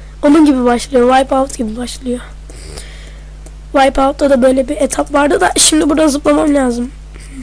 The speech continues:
Ya of ya, çok kötü yapmışlar ya. Çok zıplıyor. Keşke insanı seçseydim de bir insan gibi bir şey olsaydı yani. Lan!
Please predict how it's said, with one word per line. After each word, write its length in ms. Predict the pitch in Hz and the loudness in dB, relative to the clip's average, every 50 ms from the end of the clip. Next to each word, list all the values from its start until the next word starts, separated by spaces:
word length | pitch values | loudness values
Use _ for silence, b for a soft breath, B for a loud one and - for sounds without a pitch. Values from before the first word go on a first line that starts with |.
| - - - - - - - - - - - - - B B B B B B B B B B B B - | -16 -16 -18 -18 -18 -18 -18 -18 -18 -18 -18 -18 -18 B B B B B B B B B B B B -4
Ya 200 | 285 262 247 262 | -2 0 0 2
of 320 | 403 311 294 - - - | 2 2 2 2 -2 -2
ya, 180 | 285 247 247 247 | -2 0 0 -2
çok 360 | - - - 302 285 - - - - - - - - - | -2 0 -2 -2 -2 -2 -14 -16 -16 -16 -16 -16 -14 -4
kötü 260 | - 285 - - 294 | -4 -4 -2 0 0
yapmışlar 640 | 277 240 - - - - - - - - - - - | 0 0 0 -6 -10 -8 -8 -8 -8 -12 -16 -12 -6
ya. 240 | 240 233 233 233 233 B B B B B B B B B B - | -4 -4 -4 -4 -8 B B B B B B B B B B -6
Çok 180 | - 311 262 269 | -4 -2 -2 0
zıplıyor. 540 | 254 262 277 262 285 285 285 254 233 240 240 B B B B B B B - - - - - - - B B B B B B B B B B B B B - - - - - - - - - - - - - | 2 0 0 2 2 2 2 2 2 0 -2 B B B B B B B -18 -18 -18 -18 -18 -18 -18 B B B B B B B B B B B B B -16 -18 -18 -18 -18 -18 -18 -18 -18 -18 -18 -14 -4
Keşke 300 | - 311 311 302 - 302 | -2 -2 -2 0 0 0
insanı 400 | 311 311 294 277 - 302 277 285 | 2 2 2 2 2 2 0 0
seçseydim 600 | 269 - 277 269 - - - 294 269 302 294 269 | 0 0 -2 -2 -2 -2 -2 -2 -2 0 0 0
de 100 | 262 226 | 0 0
bir 80 | 247 285 | 0 0
insan 400 | 277 262 240 - - 262 262 254 | 0 0 0 0 0 0 0 0
gibi 140 | 254 247 247 | -2 -2 -4
bir 60 | 254 | -6
şey 180 | - - 269 254 | -6 -4 -4 -4
olsaydı 440 | 247 - - 277 269 254 240 - | -4 -6 -12 -12 -12 -14 -14 -14
yani. 280 | - - - - - - - - - - - - - - - b b b b b b b b b b b b b b b - - - - - - - - | -16 -16 -16 -18 -18 -18 -18 -18 -18 -18 -18 -18 -18 -18 -18 b b b b b b b b b b b b b b b -18 -18 -18 -18 -18 -18 -8 0
Lan! 260 | 294 311 330 349 330 | 4 6 6 6 4